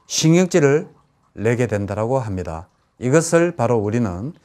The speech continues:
수온의 해체 과정이라고 합니다. 그래서 돌아가실 때 어떠한 단계가 지금 해체되고 있는지를 알려고 하면 가슴이 답답하다 그러면서 이렇게 약간 이렇게 살픈 자분다든지 하면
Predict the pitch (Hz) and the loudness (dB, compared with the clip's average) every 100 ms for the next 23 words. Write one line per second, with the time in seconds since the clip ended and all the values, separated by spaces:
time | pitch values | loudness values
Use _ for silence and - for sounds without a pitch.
0 | _ - - - 151 147 147 135 135 170 | _ -12 -6 4 4 4 2 -2 -2 -2
1 | 185 151 120 110 104 107 104 101 117 135 | 0 0 0 -2 -4 -4 -4 -2 -2 -2
2 | 104 87 78 76 - _ _ _ 170 170 | -4 -8 -10 -14 -18 _ _ _ 2 2
3 | 170 113 120 104 76 _ _ _ - 170 | 2 0 0 0 -4 _ _ _ 2 4
4 | 143 135 151 143 131 101 90 82 - _ | 4 2 0 -4 -2 -2 -2 -8 -14 _
5 | _ _ _ _ _ _ - 175 175 196 | _ _ _ _ _ _ -2 -2 2 2
6 | 170 131 113 127 127 117 113 110 147 156 | 2 -2 -2 0 -2 -2 -4 -4 -4 -2
7 | 143 117 98 107 107 90 92 107 104 92 | 0 -2 -4 -4 -6 -4 -4 -4 -4 -6
8 | 85 87 101 78 82 _ _ - 151 - | -8 -10 -10 -12 -18 _ _ -6 -4 -2
9 | 160 127 98 - 113 127 131 113 98 92 | -2 -2 -4 -6 -6 -4 -2 -2 -4 -8
10 | 87 82 120 120 90 90 - 90 82 120 | -10 -10 -10 -10 -12 -16 -14 -12 -10 -10
11 | 160 _ _ - 98 - - 120 113 110 | -14 _ _ -10 -10 -6 -2 -2 -2 -6
12 | 107 98 - 107 - 113 101 - 101 131 | -8 -10 -8 -10 -6 -8 -8 -8 -4 -2
13 | 135 113 104 95 90 110 | 0 0 -2 -8 -8 -8